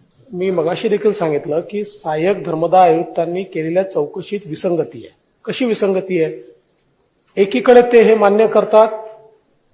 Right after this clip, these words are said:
की कुठल्याही जाहिरातीबिना भरती करण्यात आली आहे आणि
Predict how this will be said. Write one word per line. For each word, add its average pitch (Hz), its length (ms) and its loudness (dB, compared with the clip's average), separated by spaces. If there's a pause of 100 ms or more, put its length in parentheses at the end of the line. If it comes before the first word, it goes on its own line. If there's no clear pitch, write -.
(420)
की 233 360 -2 (760)
कुठल्याही 220 800 2
जाहिरातीबिना 196 800 0
भरती 170 280 -6
करण्यात 156 340 -8
आली 117 120 -12
आहे - 200 -20 (1300)
आणि 240 120 4